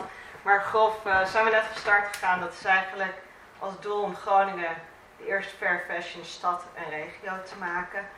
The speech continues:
Maar ook om al deze initiatieven te gaan koppelen. En om zo ook een beter inzicht te geven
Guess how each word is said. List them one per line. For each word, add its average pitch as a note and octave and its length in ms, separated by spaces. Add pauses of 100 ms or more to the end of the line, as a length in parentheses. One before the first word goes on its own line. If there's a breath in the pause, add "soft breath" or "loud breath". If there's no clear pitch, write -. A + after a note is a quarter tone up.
(220 loud breath)
Maar F#3 260
ook G#3 120
om A#3 100
al G3+ 280
deze G3 400
initiatieven F#3+ 880 (480)
te - 100
gaan G3+ 300 (100)
koppelen. D#3 600 (720)
En F#3+ 140
om G3 140
zo G3 260
ook F#3 160
een F#3+ 120
beter F#3 400
inzicht G#3 500
te - 80
geven F#3 580